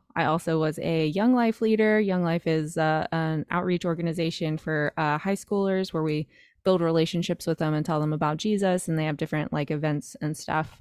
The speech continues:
um, and opportunities for, uh, k-, high schoolers to come and, and, uh, you know, connect with each other, connect with us, and, and learn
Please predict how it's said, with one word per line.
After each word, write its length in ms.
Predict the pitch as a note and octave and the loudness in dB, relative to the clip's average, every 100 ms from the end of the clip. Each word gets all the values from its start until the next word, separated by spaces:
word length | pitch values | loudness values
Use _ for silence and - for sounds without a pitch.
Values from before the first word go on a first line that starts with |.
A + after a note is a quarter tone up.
| - | -6
um, 240 | E3 D3+ | -2 0
and 100 | D3+ | -2
opportunities 760 | - D3+ D#3 D#3+ D3+ D3+ D3+ - | -4 -6 -6 -4 -4 -2 -4 -6
for, 280 | - D#3 D#3 _ _ _ _ - | -8 -4 -4 _ _ _ _ -4
uh, 360 | E3+ D#3+ D#3+ - _ _ _ _ - | 0 0 0 -4 _ _ _ _ -20
k-, 100 | - - - | -20 -20 -10
high 160 | F3+ F#3 | -2 -2
schoolers 380 | - G3 G3+ F#3+ | 0 2 2 0
to 80 | G3 | 0
come 280 | G3 G3+ | 2 2
and, 300 | G3+ G3 F#3+ - | 2 2 0 -2
and, 460 | F#3 F#3+ G3 F#3+ | -2 0 0 0
uh, 380 | F#3+ F#3 F#3 F#3+ - _ _ - | 2 2 2 2 -2 _ _ -4
you 100 | G#3 | 0
know, 160 | F3 D3+ | 0 -2
connect 340 | G3 E3 D#3+ | -4 -4 -4
with 120 | E3 | -6
each 180 | D#3 - | -6 -4
other, 200 | G3 F#3+ | -2 -2
connect 300 | F#3 E3+ E3 | -2 -4 -4
with 120 | E3+ D#3 | -6 -4
us, 280 | D3+ D#3 - | -4 -4 -8
and, 280 | D#3+ D#3 D#3 | -6 -4 -4
and 220 | D#3+ D#3+ | -4 -4
learn 300 | D3+ D3+ D#3+ | -4 -6 -6